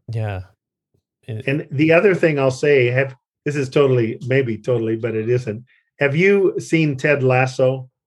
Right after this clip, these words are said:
Speaker 1: Yes. I'm
Speaker 2: Uh,
Speaker 1: gonna
Speaker 2: do
Speaker 1: watch,
Speaker 2: you like
Speaker 1: I'm gonna watch an episode today because it's Friday and it's a new, <laughs> new episode coming.
Speaker 2: Okay.
Speaker 1: Yeah.
Speaker 2: But, I mean, ha-, have you read the,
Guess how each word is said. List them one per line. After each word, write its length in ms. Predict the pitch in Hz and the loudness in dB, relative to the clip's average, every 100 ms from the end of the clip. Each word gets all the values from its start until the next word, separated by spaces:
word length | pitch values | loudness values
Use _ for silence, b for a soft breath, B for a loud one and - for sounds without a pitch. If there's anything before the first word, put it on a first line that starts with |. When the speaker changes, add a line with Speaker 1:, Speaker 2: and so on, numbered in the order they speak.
| _ _ - | _ _ -6
Speaker 1:
Yes. 520 | 127 113 - - - _ _ _ _ - | -2 -2 -6 -18 -20 _ _ _ _ -6
I'm 100 | 147 | 0
Speaker 2:
Uh, 20 | |
Speaker 1:
gonna 120 | 175 160 | 2 4
Speaker 2:
do 40 | |
Speaker 1:
watch, 160 | 170 147 | 2 2
Speaker 2:
you 140 | 139 | 0
like 140 | 139 | -2
Speaker 1:
I'm 200 | - 160 | 0 0
gonna 160 | 170 196 | 0 0
watch 260 | 175 170 175 | 2 0 0
an 100 | 156 | 0
episode 500 | 156 151 135 156 135 | -2 -4 -2 -2 -2
today 220 | 156 165 | -2 -2
because 340 | 151 139 113 | -2 -4 -4
it's 100 | 117 | -4
Friday 400 | - 170 185 196 | -2 2 2 2
and 120 | 185 160 | -2 -2
it's 140 | 127 | -4
a 80 | 131 | -2
new, 340 | 139 175 160 131 - | 0 0 0 -2 -14
<laughs> 220 | - - 156 | -16 -14 -6
new 200 | 165 233 | -2 -2
episode 640 | 226 180 123 147 139 131 | -4 -8 -6 -4 -6 -10
coming. 400 | - 113 113 117 151 | -10 -8 -10 -6 -2
Speaker 2:
Okay. 460 | 160 135 139 120 | -2 2 2 2
Speaker 1:
Yeah. 220 | - 131 160 | -2 -2 2
Speaker 2:
But, 200 | 170 170 196 _ 160 | 2 0 -12 _ -12
I 60 | 185 | -4
mean, 340 | 185 170 - b _ _ - | -2 -2 -10 b _ _ 0
ha-, 160 | 170 180 | 0 2
have 140 | 175 | 0
you 140 | 214 226 | 0 2
read 360 | 202 214 175 160 | 2 2 -2 -10
the, 360 | 151 151 143 | -2 -2 -2